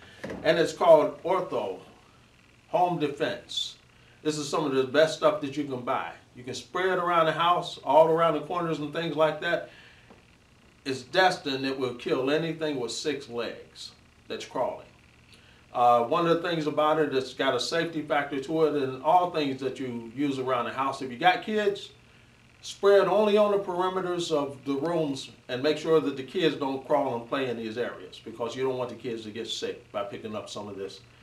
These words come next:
this product. But, uh, Big Bob says, "A good home is a home without bugs."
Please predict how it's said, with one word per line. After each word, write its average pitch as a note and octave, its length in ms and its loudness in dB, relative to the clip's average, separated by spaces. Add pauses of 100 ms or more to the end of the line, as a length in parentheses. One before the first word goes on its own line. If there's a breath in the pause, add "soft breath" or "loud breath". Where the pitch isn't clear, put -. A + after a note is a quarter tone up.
(280 soft breath)
this C#3 120 -8
product. - 600 -6 (520 soft breath)
But, C#3 300 0
uh, B2+ 400 2
Big F3+ 220 -2
Bob F3+ 260 6
says, F3+ 540 -4 (2250)
"A C3 80 -4
good G3 260 4
home F#3 500 4 (380)
is A#2 120 -10
a - 80 -4
home D3+ 220 4
without C3 400 0
bugs." - 520 -6